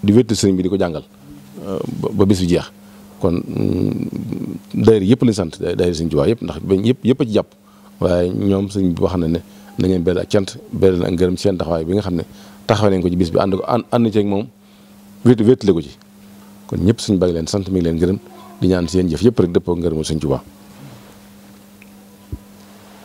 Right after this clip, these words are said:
Di sant nag, euh, euh, daayira yi nga xam ne ñoo aju, ñoo aju, ñoo aju kër gi yëpp, bàyyi, bàyyiwuñ kenn, muy daayira yi,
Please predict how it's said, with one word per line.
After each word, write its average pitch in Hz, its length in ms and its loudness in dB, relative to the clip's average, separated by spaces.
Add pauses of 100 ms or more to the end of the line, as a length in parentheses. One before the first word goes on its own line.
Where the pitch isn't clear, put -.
(1500)
Di 104 100 2
sant 117 220 4
nag, 104 180 2 (100)
euh, 92 420 2 (520)
euh, - 380 -4 (760)
daayira 98 240 4
yi 95 120 2
nga 110 120 -2
xam 104 60 -2
ne 95 80 2
ñoo 95 180 0
aju, 82 220 -6
ñoo 87 100 -2
aju, 87 160 -4
ñoo 90 120 2
aju 90 160 -4
kër 80 140 0
gi 73 120 0
yëpp, - 160 -4
bàyyi, 85 180 0
bàyyiwuñ 82 380 -2
kenn, 85 200 0
muy 85 140 0
daayira 87 220 2
yi, 85 140 -2